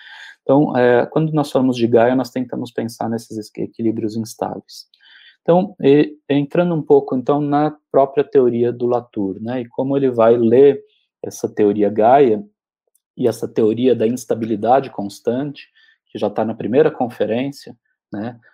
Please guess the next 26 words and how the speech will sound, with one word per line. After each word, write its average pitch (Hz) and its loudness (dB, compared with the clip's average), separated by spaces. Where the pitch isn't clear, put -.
nota 123 4
sobre 123 4
a 120 2
instabilidade 120 -2
do 107 -8
conceito 101 -10
de 98 -14
natureza, 110 0
né, 131 -10
é, 95 -6
que 117 0
é, 107 -6
que - -10
é - -4
a 95 -4
abertura 104 2
do 117 -2
livro, 131 0
ele 156 0
tá 156 2
demarcando 151 0
exatamente 156 -2
a 113 -10
questão 101 -10
da 98 -8
instabilidade. 101 -10